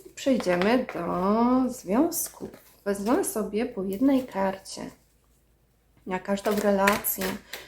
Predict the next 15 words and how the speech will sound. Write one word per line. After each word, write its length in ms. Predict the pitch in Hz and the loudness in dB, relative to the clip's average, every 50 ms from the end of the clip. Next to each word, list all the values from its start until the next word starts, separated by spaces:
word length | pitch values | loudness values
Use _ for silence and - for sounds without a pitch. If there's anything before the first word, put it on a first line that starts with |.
| - _ _ _ _ | -20 _ _ _ _
e, 680 | 214 208 202 196 196 190 190 190 190 190 185 190 190 196 | -2 0 2 2 2 2 0 -2 -2 -4 -4 -6 -6 -6
i 340 | 214 - - - 392 392 - | -8 -6 -2 0 0 0 0
po 160 | - - 226 | -2 -4 -6
karcie 540 | 233 - 180 175 180 180 - - - - 175 175 175 - - _ - - - - - - - - | -6 -6 -6 -8 -8 -8 -10 -10 -8 -8 -8 -8 -10 -12 -14 _ -16 -16 -16 -16 -20 -20 -16 -16
radzie. 340 | 175 165 175 202 - - - _ | -14 -14 -14 -16 -18 -20 -20 _
To 120 | _ 370 381 | _ -8 -8
pokrótce, 800 | - - 233 240 - - 240 254 247 - - - - - 233 220 | -6 -8 -10 -10 -10 -12 -12 -12 -12 -12 -16 -16 -10 -8 -6 -4
moi 160 | 220 208 208 | -2 -2 -2
drodzy, 400 | 202 208 - 220 214 214 214 - - - - - - | -4 -4 -4 -4 -6 -6 -6 -10 -14 -16 -16 -16 -14
wydaje 240 | - - 208 208 208 | -4 -2 0 0 0
mi 100 | 208 202 | -2 -6
się, 140 | - - | -8 -10
że 120 | 196 202 196 | -10 -10 -10
tygodniówki, 640 | - - - - 185 196 214 220 208 - - - 190 - - - - - - - - _ _ _ - | -12 -14 -14 -12 -6 -6 -6 -6 -6 -10 -10 -10 -10 -10 -12 -20 -20 -20 -20 -20 -20 _ _ _ -2
e, 320 | 208 202 190 185 196 196 | 0 0 0 2 0 0